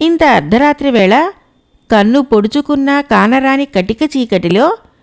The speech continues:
నువ్వు పడుతున్న శ్రమ చూస్తుంటే జాలి కలుగుతున్నది. అయితే ఇంత శ్రమకు గురైతూ నువ్వు సాధించవలసిన కార్యము నీ స్వార్థానికా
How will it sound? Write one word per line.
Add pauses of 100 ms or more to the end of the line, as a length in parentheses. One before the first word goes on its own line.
(300)
నువ్వు
పడుతున్న
శ్రమ
చూస్తుంటే (120)
జాలి
కలుగుతున్నది. (840)
అయితే (500)
ఇంత (100)
శ్రమకు
గురైతూ (460)
నువ్వు
సాధించవలసిన
కార్యము (440)
నీ
స్వార్థానికా